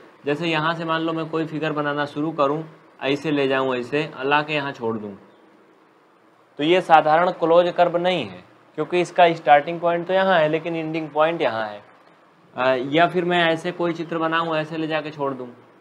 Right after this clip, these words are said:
तो यहाँ से मैं शुरू किया था, यहाँ पे ख़त्म कर दिया। मतलब समझ रहे हो कि नहीं? हमने ऐसे घुमाया, आपको हो सकता ना दिख रहा हो, अ, कट जा रहा होगा, लेकिन आप समझ गए ना क्या कहना चाहता हूँ। भाई, वैसे सिंपल सी बात है, जैसे इसी में तुम ले लो,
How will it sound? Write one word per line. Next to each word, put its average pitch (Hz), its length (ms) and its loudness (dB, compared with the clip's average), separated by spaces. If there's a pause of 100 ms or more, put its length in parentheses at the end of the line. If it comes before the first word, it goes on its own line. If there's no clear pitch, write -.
(200)
तो 131 60 -6
यहाँ 151 340 0
से 170 100 -6
मैं 170 100 -4
शुरू 165 260 -4
किया 165 240 -2
था, 160 120 -6
यहाँ 147 180 -4
पे 143 120 -10
ख़त्म 131 280 -8
कर 127 160 -2
दिया। 120 280 -2 (1120)
मतलब 160 240 0
समझ 175 220 -2
रहे 175 140 6
हो 175 60 8
कि 170 120 -2
नहीं? 151 220 -2 (480)
हमने 151 220 2
ऐसे 165 200 -2
घुमाया, 156 360 6
आपको 143 320 6
हो 143 60 -4
सकता 143 240 -6
ना 151 100 2
दिख 139 220 -6
रहा 123 140 4
हो, 160 140 2
अ, - 800 -4
कट 156 200 2
जा 139 180 8
रहा 135 140 8
होगा, 202 280 4
लेकिन 160 260 0
आप 151 120 2
समझ 131 240 -4
गए 123 180 0
ना 170 100 -2
क्या 175 160 -4
कहना 160 240 -6
चाहता 147 300 -4
हूँ। 139 120 -6 (600)
भाई, 165 120 4
वैसे 175 240 8
सिंपल 170 340 0
सी 147 100 -4
बात 135 220 4
है, 156 60 -4
जैसे 165 260 -2
इसी 160 200 -4
में 151 120 -4
तुम 123 160 -4
ले 113 120 -2
लो, 131 180 -4